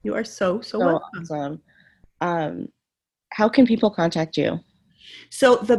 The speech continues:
Speaker 1: best way is, of course, they can reach me on social media. It's, it's hard. I have a long name. It's Anne Shoshana Decter. Or they can just email me at good to better numbers twenty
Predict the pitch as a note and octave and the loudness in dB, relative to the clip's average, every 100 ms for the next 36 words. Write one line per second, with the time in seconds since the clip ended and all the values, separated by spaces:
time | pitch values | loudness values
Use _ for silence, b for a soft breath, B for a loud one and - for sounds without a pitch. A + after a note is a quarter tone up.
0 | A#3 C4+ C4+ C#4 - A#3 G#3 F#3+ F#3 G3+ | 2 0 0 0 -4 0 2 4 2 0
1 | - F#3+ E3+ E3+ - G#3+ G3+ G3+ G3 G3 | 0 0 0 -4 -2 -2 0 -2 -2 -2
2 | F3+ - F3+ E3+ F3 E3+ G3 F3 E3+ E3 | -2 -4 -2 -2 -4 -4 -4 0 0 0
3 | G#3 B B B - F#3 E3+ E3+ - - | -2 B B B -8 -2 -2 -2 -8 -4
4 | G#3 G3+ F#3 D#3 D3+ F3+ F3+ E3 E3 F3 | -4 -2 0 2 2 0 0 2 4 4
5 | E3+ F#3 D#3 - - F3 E3 F#3+ G#3 - | 2 0 -2 -4 -2 2 2 2 -2 -6
6 | - F#3+ - F#3 E3+ F3+ - E3 G3 C#3+ | -4 -4 0 0 0 -2 -6 0 2 2
7 | - C3+ E4 F4 - B B B B B | -2 0 2 0 -8 B B B B B
8 | _ - C4 A3+ F#3+ C#4 - - G3+ G3 | _ 6 8 10 6 4 -2 -2 0 0
9 | A3 G3+ G3+ A#3 A3 - - - A3+ G#3 | 0 -2 0 0 0 -8 -8 -2 2 4
10 | G3 G3 F#3 G#3 C4 - - F#3 E3+ - | 2 0 -2 0 -2 -2 0 0 0 0
11 | G3+ G3 A3 C4 - - C#4 A#3 F#3+ F3+ | 4 4 4 -2 -6 -2 2 4 6 4
12 | F#3 D#4+ - _ _ _ _ _ _ _ | 4 2 -4 _ _ _ _ _ _ _
13 | F#3 G#3 F#3 F3+ - - G3+ F#3+ G#3+ D4 | -2 0 0 -2 -6 -8 -2 0 2 2
14 | E4+ | 0